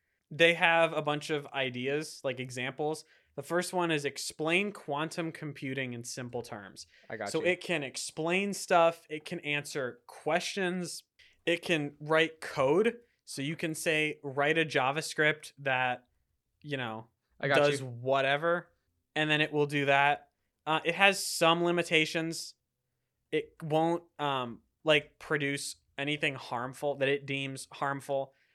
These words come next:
Speaker 1: Um, it does seem to be pretty politically slanted if you ask it political questions, but it is extremely powerful. Like, the capabilities here are nearly endless. Cole and I typed,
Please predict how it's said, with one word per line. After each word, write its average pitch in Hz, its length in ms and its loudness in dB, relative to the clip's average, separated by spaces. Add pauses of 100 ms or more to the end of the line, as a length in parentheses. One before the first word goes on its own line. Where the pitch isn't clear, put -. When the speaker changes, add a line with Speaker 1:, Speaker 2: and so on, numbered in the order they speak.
(180)
Speaker 1:
Um, 143 440 -2
it 165 160 -2
does 175 200 8
seem 190 200 0
to 190 60 -6
be 185 120 -6
pretty 170 440 -4 (180)
politically 160 600 -2
slanted 139 560 -6
if 139 140 -4
you 135 80 -6
ask 123 300 -8
it - 220 -12
political 139 500 -4
questions, 143 640 -4 (560)
but 143 480 6 (840)
it 160 240 0
is 143 420 -2 (100)
extremely 127 720 -8
powerful. 107 540 -8 (560)
Like, 147 260 0 (240)
the 151 240 0 (400)
capabilities 160 720 0
here 127 240 -6
are 120 60 -6
nearly 135 600 -4
endless. 107 440 -14 (420)
Cole 170 240 4
and 185 100 2
I 170 120 4
typed, 156 420 0